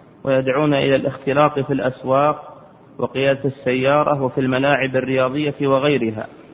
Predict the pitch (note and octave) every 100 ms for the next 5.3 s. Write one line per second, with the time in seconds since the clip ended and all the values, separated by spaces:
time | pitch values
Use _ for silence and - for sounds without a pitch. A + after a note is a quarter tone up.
0 | - - - - - D3 D3+ C#3 C#3 C3+
1 | D3 D3 C3+ C3+ C3 C3 C#3+ D#3 C#3+ C#3
2 | D#3 D#3 D3 D#3 D3+ C#3 D3 C3 D3 C#3+
3 | C3 D3 B2+ - - - - - - -
4 | C#3+ - D3 C3 C#3 C#3 C3+ D3+ C#3+ C3+
5 | C3+ C3+ C3+